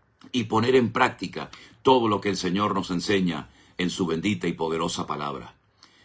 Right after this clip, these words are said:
Estamos viviendo tiempos difíciles, tiempos peligrosos,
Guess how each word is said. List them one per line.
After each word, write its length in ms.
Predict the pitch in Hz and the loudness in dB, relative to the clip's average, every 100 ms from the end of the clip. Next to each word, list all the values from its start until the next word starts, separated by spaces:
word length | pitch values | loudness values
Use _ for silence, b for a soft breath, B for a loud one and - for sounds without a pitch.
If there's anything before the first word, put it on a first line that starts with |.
| b | b
Estamos 360 | - 123 139 120 | 0 4 4 4
viviendo 440 | 117 131 131 120 | 4 4 2 2
tiempos 400 | 117 127 113 107 | 0 0 0 -2
difíciles, 840 | 98 123 139 - 78 65 - - - | -2 -2 -2 -4 -6 -8 -14 -18 -2
tiempos 380 | 120 139 - - | 0 2 -2 -2
peligrosos, 880 | 101 90 101 135 - - - - | -2 0 0 0 -2 -10 -14 -20